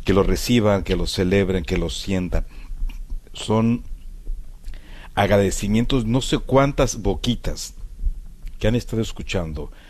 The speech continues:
este programa de radio por tantos, por tantas horas, por tantos días y por tantos años, le están diciendo gracias, gracias, gracias, gracias. Imagínense que eso se vuelvan oraciones y puntos en el cielo. No, pues ya está.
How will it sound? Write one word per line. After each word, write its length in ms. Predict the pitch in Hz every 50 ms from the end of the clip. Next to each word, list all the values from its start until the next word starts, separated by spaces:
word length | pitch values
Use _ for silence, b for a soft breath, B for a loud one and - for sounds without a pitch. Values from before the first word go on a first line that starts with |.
| b b b b
este 240 | 104 98 - -
programa 340 | - - 101 101 104 104 101
de 100 | 95 92
radio 420 | 87 92 98 98 95 95 92 85 -
por 200 | - 87 85 82
tantos, 600 | - - 120 127 131 135 131 - 104 - - -
por 200 | - - 90 82
tantas 520 | - 120 123 135 127 - 98 - - -
horas, 240 | 95 95 98 92 -
por 160 | - 185 165
tantos 380 | - 127 135 139 - 110 92 80
días 260 | - 95 92 - -
y 40 | -
por 180 | - - 82
tantos 480 | - - 110 110 107 - 95 90 - - -
años, 540 | 127 139 147 117 90 82 90 101 - - B B B B B B B B B
le 80 | -
están 360 | 92 - - - 113 113 117 110
diciendo 640 | - 80 - - - 101 98 95 95 98 104 104 -
gracias, 600 | - 98 95 98 98 - - - 104 98 95 82 -
gracias, 580 | - 90 90 87 85 - - - 87 80 78
gracias, 540 | - 87 82 85 80 - - - 85 76 -
gracias. 640 | 80 78 76 73 - - - - 57 - - - B B B B B B B B B B
Imagínense 580 | - 90 92 90 80 - 120 113 117 - - 110
que 120 | - -
eso 80 | 107 98
se 100 | - -
vuelvan 300 | 95 101 98 101 98 92 -
oraciones 720 | - 90 90 85 - - - 104 101 98 101 92 - -
y 80 | 104
puntos 480 | 95 - - 107 107 - - 107 - -
en 120 | 95 85
el 80 | 82 76
cielo. 440 | - - 107 107 101 107 123 143 147 b b b b b b b b -
No, 200 | 101 117 123 -
pues 160 | - 90 80
ya 80 | 82
está. 380 | - - - - 123 131 147 143